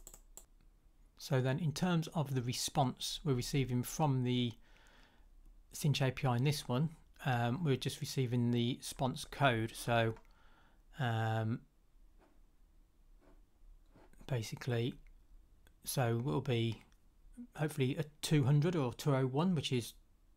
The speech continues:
the, um, request has been received, or, you know, anything else, it will be an error of some description. So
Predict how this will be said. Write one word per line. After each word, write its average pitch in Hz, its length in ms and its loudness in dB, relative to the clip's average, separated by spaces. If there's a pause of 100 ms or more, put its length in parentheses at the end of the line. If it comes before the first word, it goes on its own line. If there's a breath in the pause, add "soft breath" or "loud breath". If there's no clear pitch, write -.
(580)
the, 120 320 0 (260)
um, 117 480 2 (720 loud breath)
request - 280 -2
has 117 80 -2
been 117 180 0
received, 156 600 0 (180)
or, 123 400 2
you 156 80 -2
know, 120 120 2
anything 123 320 2
else, - 420 0 (200)
it 175 60 -6
will 139 80 -2
be 120 140 0
an 117 60 4
error 123 180 6
of 117 60 -2
some 131 120 2
description. 123 540 -2 (580 loud breath)
So 127 380 2